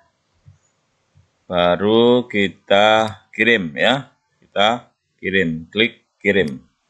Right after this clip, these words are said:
Nah, maka jadwal ini sudah muncul. Nah, berikutnya jadwal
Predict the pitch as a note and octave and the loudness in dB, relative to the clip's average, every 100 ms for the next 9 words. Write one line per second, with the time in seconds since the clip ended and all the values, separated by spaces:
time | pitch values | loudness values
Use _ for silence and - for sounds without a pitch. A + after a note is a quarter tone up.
0 | _ _ _ _ _ _ _ _ _ _ | _ _ _ _ _ _ _ _ _ _
1 | _ _ _ _ _ _ _ _ _ _ | _ _ _ _ _ _ _ _ _ _
2 | _ _ _ _ _ _ _ _ _ _ | _ _ _ _ _ _ _ _ _ _
3 | _ - F2+ E2 E2 E2+ E2+ G#2 B2 B2 | _ -6 -6 -6 -6 -6 -2 0 2 0
4 | - - F2+ - F#2+ F2+ F2+ F2+ A2 G#2+ | -2 -4 -4 -4 -2 -2 -2 -2 -4 -4
5 | F2+ G#2 G#2 F2 _ _ _ _ _ _ | -2 0 -2 -10 _ _ _ _ _ _
6 | _ _ _ _ _ _ - F#2 F2+ E2 | _ _ _ _ _ _ -16 -12 -12 -8
7 | G2+ G2 F2 D2+ B1+ - _ _ - - | -2 0 0 -4 -8 -14 _ _ -20 -20
8 | - _ _ _ _ _ _ _ _ _ | -20 _ _ _ _ _ _ _ _ _
9 | _ _ - G#2 G#2 E2 - - F#2 G#2 | _ _ -8 -4 -2 -4 -10 -10 -6 -6
10 | G2 G2+ F#2 G#2+ C3 C#3 C#3+ B2+ _ _ | -4 -2 0 0 0 -2 -6 -12 _ _
11 | _ _ _ _ _ _ _ _ _ - | _ _ _ _ _ _ _ _ _ -20
12 | _ _ _ _ _ G#2 G2 - A#2+ A#2 | _ _ _ _ _ -2 -2 2 2 4
13 | A2 | 2